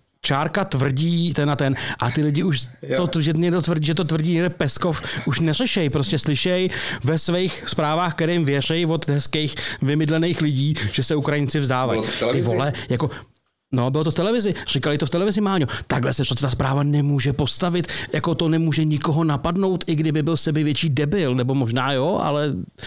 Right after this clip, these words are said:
Speaker 1: to jsem, já jsem u toho opravdu jako řval, nasranej a skákal málem do stropu, protože to bylo jako strašný.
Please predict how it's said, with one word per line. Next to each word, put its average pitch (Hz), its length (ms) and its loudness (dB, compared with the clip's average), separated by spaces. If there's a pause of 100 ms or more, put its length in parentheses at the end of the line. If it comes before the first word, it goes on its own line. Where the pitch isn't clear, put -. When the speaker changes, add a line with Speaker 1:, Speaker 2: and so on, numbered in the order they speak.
(460)
Speaker 1:
to 151 200 0
jsem, 165 180 -2
já 156 120 0
jsem 196 220 0
u - 20 2
toho 180 340 0
opravdu 180 260 0
jako 180 380 0
řval, 170 540 0 (340)
nasranej 170 800 0
a 147 80 0
skákal 165 440 -2
málem 170 260 2
do 175 80 2
stropu, 190 320 -2
protože 123 340 0
to 135 80 0
bylo 139 300 0
jako 147 220 -2
strašný. 175 600 -2